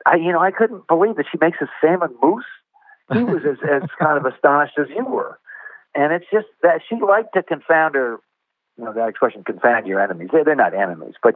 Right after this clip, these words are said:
Speaker 1: she, I think it gave her a kind of secret pleasure to show these guys that she could talk about constitutional law all morning, right, on the f-, fine
Speaker 2: Right.
Speaker 1: points of the law, and get up and whip out at great lunch.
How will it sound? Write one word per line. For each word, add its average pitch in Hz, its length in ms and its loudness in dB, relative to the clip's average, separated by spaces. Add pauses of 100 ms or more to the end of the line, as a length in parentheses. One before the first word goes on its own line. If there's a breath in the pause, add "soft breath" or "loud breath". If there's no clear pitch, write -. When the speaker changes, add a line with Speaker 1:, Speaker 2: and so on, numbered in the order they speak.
(100)
Speaker 1:
she, 196 220 0 (280 loud breath)
I 190 180 6
think 196 200 -2
it - 160 -2
gave 143 260 2
her 131 200 0
a 110 120 -10
kind 131 200 0
of 104 60 -4 (160)
secret 147 260 -4 (140)
pleasure 98 420 0 (880)
to 110 60 -6 (100)
show 160 260 4
these 123 220 0
guys - 400 -8 (840 loud breath)
that 113 220 4
she 175 100 4
could 175 180 0
talk 147 260 2
about 127 260 2
constitutional 131 720 -4
law 104 300 -2
all 120 300 -2
morning, 98 340 -4 (880)
right, 80 260 -8 (500 loud breath)
on 98 160 0
the 92 60 -4
f-, - 200 -14 (100)
fine 117 380 4
Speaker 2:
Right. 113 180 -2
Speaker 1:
points 107 300 -2
of 95 140 2
the 92 60 0
law, 87 360 0 (360 loud breath)
and 90 200 -2
get 131 180 4
up 131 200 2
and 101 160 -4
whip 135 260 0
out 104 340 2
at 98 120 -4
great 98 220 0
lunch. 92 200 -6